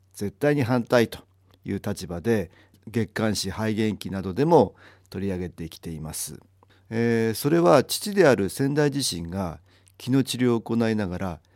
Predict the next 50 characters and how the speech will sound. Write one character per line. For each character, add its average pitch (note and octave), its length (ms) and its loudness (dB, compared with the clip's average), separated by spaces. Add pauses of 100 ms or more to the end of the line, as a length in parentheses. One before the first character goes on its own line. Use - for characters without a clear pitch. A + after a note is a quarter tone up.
(220)
い G2+ 140 -10
ろ C#3 160 2
い - 20 6
ろ F3+ 80 2
な F#3 160 2
経 D#3+ 240 0
験 D3+ 380 2
を B2 260 2
し - 140 -8
て E2+ 240 -6 (160)
得 G#2+ 140 -6
ら A2 100 0
れ G2+ 80 -2
た F2+ 160 -6
も E2+ 80 -8
の D#2+ 80 -8
で D#2 100 -10
し - 100 -12
た。 - 200 -14 (560)
そ C3 160 -2
の C3+ 80 2
最 E3 240 6
初 F3 100 2
の E3 120 4
引 D3 100 2
き D3+ 160 -8
金 D3+ 240 6
に D3+ 80 0
な D3 100 4
っ C#3+ 60 -6
た D3 100 -2
の D3+ 140 0
が、 D3+ 260 6 (320)
ロ A#2+ 140 2
シ A2 160 0
ア F#2+ 40 2
の F2+ 120 -2
チ - 160 -6
ェ A2+ 60 0
ル B2+ 40 2
ノ D3 140 2
ブ C3+ 100 2
イ C#3+ 80 6
リ B2+ 140 2
原 B2 180 4
発 A2 240 0
事 A#2 140 -2
故 G2 140 -2
で F2 120 -6
の G2+ 300 -2